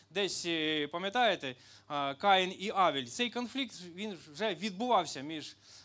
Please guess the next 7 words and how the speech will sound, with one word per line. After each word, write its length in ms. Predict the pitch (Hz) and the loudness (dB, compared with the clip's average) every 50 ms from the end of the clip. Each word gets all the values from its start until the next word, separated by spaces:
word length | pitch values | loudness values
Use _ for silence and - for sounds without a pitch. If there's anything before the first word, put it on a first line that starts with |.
| _ - | _ -12
а, 100 | 156 165 | -10 -10
один 200 | 170 170 196 175 | -6 -6 -6 -4
займався 480 | 160 180 185 185 180 175 151 - 143 | -4 -4 -2 0 0 -2 -2 -4 -8
скотарством, 600 | - - 185 180 233 254 269 254 - - 208 190 | -8 -8 -4 0 2 2 2 0 -2 -6 -8 -6
другий 320 | 156 170 196 202 175 185 170 | -4 -4 -4 -4 -2 -4 -6
займався 540 | 160 170 170 170 170 170 165 - 170 160 | -6 -6 -6 -4 -4 -4 -4 -4 -8 -8
землею. 520 | 143 143 180 180 185 190 180 151 131 123 | -6 -6 -6 -4 -2 -2 -2 -2 -4 -6